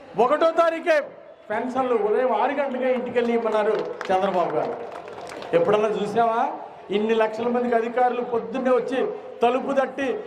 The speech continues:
"అయ్యా, పెన్షన్ తీసుకో ఒకటో తారీఖు" అని చంద్రబాబు గారి నాయకత్వంలో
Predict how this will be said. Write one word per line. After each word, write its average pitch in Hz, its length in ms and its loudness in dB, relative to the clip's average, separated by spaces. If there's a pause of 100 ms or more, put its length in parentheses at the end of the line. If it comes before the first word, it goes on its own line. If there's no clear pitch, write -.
"అయ్యా, 277 200 2
పెన్షన్ 262 400 -4
తీసుకో 269 260 -2
ఒకటో 254 360 0
తారీఖు" 254 340 -2
అని 247 300 0 (520)
చంద్రబాబు 202 560 2
గారి 185 220 0
నాయకత్వంలో 220 680 2